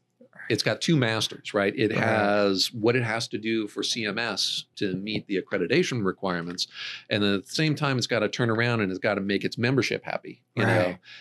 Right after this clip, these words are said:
Speaker 1: Um, and
Speaker 2: Where the
Speaker 1: so
Speaker 2: money comes
Speaker 1: it's
Speaker 2: from.
Speaker 1: trying to walk a tightrope. So it <clears throat> really can't be a hundred percent dedicated towards quality and safety if quality and safety measures mu-, wind up ticking off their membership.
Speaker 2: Right.
Speaker 1: Um, so,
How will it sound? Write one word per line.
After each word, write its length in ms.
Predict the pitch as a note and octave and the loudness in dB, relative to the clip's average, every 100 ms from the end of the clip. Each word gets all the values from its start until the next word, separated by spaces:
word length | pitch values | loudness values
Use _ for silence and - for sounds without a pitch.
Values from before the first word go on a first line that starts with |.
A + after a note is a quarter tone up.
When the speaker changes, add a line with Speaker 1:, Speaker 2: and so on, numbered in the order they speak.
| - - - | -20 -18 -4
Speaker 1:
Um, 580 | F2+ F2 F2 F2+ F2+ - | -2 -2 -2 -6 -8 -6
and 200 | G#2+ F#2+ | -2 0
Speaker 2:
Where 60 | F#2+ | 0
the 60 | - | 2
Speaker 1:
so 160 | A#2 | 4
Speaker 2:
money 160 | G2 G2 | 4 2
comes 140 | A2+ C#3+ | 2 2
Speaker 1:
it's 100 | - | 2
Speaker 2:
from. 60 | |
Speaker 1:
trying 160 | C#3+ C3 | 0 0
to 80 | A#2 | 2
walk 260 | A2+ G#2 | 2 0
a 60 | F#2+ | -4
tightrope. 540 | - D3 - F2 - - | -4 -4 -2 -4 -6 -4
So 240 | - F#2+ | 0 4
it 160 | B2 C3+ - | 2 0 -10
<clears throat> 180 | A3 C3 | -18 -12
really 420 | G#2+ A2+ G#2 G2 - _ | 0 2 4 2 -2 _
can't 400 | - C#3 D#3 - | -4 -2 -2 0
be 120 | A2 | 0
a 60 | F2+ | 0
hundred 360 | - A2 B2+ D#3 | 0 2 2 2
percent 400 | A2+ G#2 F#2+ G2+ | 0 0 0 0
dedicated 560 | G2 F#2+ G2 F#2 F2+ | 0 0 0 0 -2
towards 400 | - G2+ F#2 E2 | -6 -2 0 -2
quality 440 | - G2 F#2 F#2 F2+ | -4 -2 0 -2 -4
and 140 | F2+ | -4
safety 540 | - F#2+ F2 F#2+ F2+ _ | -2 -2 -2 -4 -4 _
if 420 | D#3+ E3 G#2 A2 - - - - | 0 2 2 0 -8 -20 -20 -10
quality 380 | - G2 G2 F2+ | 0 0 0 -2
and 100 | F#2 | -6
safety 300 | - G2 G#2+ | -2 -2 -2
measures 640 | F#2+ G2 F2 F#2 F2+ F2 - | -4 -4 -2 -2 -2 -4 -8
mu-, 260 | G2 F#2 G2+ - | -8 -6 -6 -2
wind 280 | G2 F#2+ | -2 0
up 180 | F#2 - - | -2 -4 -8
ticking 300 | - - G2+ | -6 -4 -4
off 360 | F2 F2 F2 - | -4 -6 -8 -10
their 260 | G2+ F2+ F2 | -4 -4 -4
membership. 680 | F#2 F3+ D3+ F2+ - - _ _ G2+ | -2 0 0 0 -4 -8 _ _ -4
Speaker 2:
Right. 340 | G2 G2 G2+ | -2 -4 -6
Speaker 1:
Um, 560 | G#2 G2+ F#2 F2+ F2 E2+ _ - | -2 0 0 -2 -6 -14 _ 0
so, 440 | A2 F#2+ F2 | 2 2 0